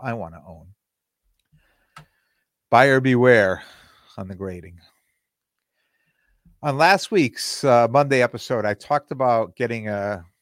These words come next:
Connor McDavid card, a rookie card. And I had mentioned in it, and I clearly remember saying this, uh, that this was my second, and I wish I still had my first.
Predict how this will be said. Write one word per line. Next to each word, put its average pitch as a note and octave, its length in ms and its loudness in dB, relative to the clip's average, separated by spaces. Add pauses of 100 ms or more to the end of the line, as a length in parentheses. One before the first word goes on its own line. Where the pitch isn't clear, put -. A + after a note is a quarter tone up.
(220)
Connor B2 300 -4
McDavid A2 560 -8
card, E2 400 -14 (320)
a G2 200 -8
rookie G#2+ 300 -10
card. E2+ 400 -14 (600)
And C3+ 160 -2
I B2+ 100 0
had B2+ 180 -2
mentioned E3+ 500 -6
in G#2 120 -4
it, B2 240 -10
and G#2+ 420 -14 (1040)
I A2+ 100 -6
clearly D#3 440 0
remember A2+ 340 -2
saying F#2 400 -6
this, A2 380 -12 (100)
uh, G#2 320 -8 (1080)
that B2 180 0
this D3+ 180 -4
was C3+ 120 -6
my B2+ 160 2
second, C3+ 640 -4
and A#2+ 160 -6
I A#2+ 60 0
wish A#2+ 280 -4
I C#3 100 -4
still A#2 240 -8
had A2+ 180 -4
my B2 140 -2
first. B2+ 560 -10